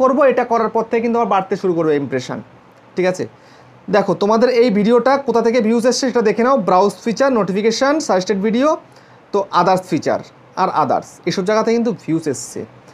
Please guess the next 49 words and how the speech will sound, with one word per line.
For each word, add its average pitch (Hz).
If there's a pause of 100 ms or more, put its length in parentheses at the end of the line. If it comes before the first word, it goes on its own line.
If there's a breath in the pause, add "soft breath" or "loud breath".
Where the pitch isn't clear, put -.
(260 loud breath)
তো 220
তোমাদের 240
দেখতে -
হবে 254
browse 180
feature 240
থেকে 254
যদি 262
সঠিক 240 (100)
views 233 (100)
আসে 254 (120)
বা 233
search 208
থেকে 247
views 226
আসে 254
তো 311 (120)
ওকে, 254 (540 loud breath)
সাজেস্টেড 196
থেকে 254
যদি 247 (100)
আসে 226 (100)
তাও 254 (140)
ওকে, 170 (480 loud breath)
কিন্তু 208
এগুলো 208 (100)
কিন্তু 233 (520)
সেভাবে, 196 (100)
সেইভাবে 196
কিন্তু 240 (200)
আসেনি 214
ভিডিওতে 165
views। 117 (600 loud breath)
তো 196 (240)
এখন 254 (120)
তোমাদের 202 (140)
চলে 170
যেতে 170
হবে 185
একটু 185 (100)
নিচে 151 (120)
scroll 156 (100)
করে, 185 (180)
চলে 160
যেতে 151
হবে 170
কোথায়? 269 (160)
এখানে 123
YouTube 165